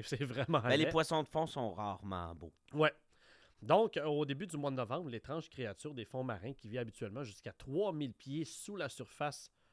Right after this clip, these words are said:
Speaker 1: sous la surface de l'océan, euh, se serait ainsi échoué sur la plage Grandview, en Californie. Elle mesurait entre neuf et dix pieds, donc c'est environ trois mètres, et peuvent atteindre jusqu'à neuf mètres de long,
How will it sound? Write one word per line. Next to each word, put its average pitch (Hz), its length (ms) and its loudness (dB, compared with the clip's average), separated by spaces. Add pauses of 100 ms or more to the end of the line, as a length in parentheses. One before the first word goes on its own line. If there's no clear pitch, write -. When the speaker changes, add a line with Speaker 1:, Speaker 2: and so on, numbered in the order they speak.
(260)
Speaker 1:
sous - 400 0
la 160 160 4
surface 135 460 -2
de 110 80 -2
l'océan, 101 420 -8 (460)
euh, - 60 -14
se 95 120 -14
serait 143 200 -8
ainsi 165 260 -8
échoué 123 400 -8
sur 135 300 -8
la 101 120 -6
plage 127 540 -4
Grandview, 151 500 -2 (500)
en 92 200 -10
Californie. 117 720 -6 (400)
Elle 98 160 -16
mesurait 110 340 -4
entre 160 160 -4
neuf 160 260 -4
et 107 60 -10
dix 120 240 -10
pieds, 127 460 -6
donc 101 160 -20
c'est - 100 -20
environ 101 380 -8
trois 101 280 -6
mètres, 107 320 -10 (380)
et - 140 -18
peuvent 131 180 0
atteindre 113 540 -4
jusqu'à 92 420 -10
neuf 120 680 -6
mètres 110 520 -4 (180)
de 110 220 -4
long, 107 220 -2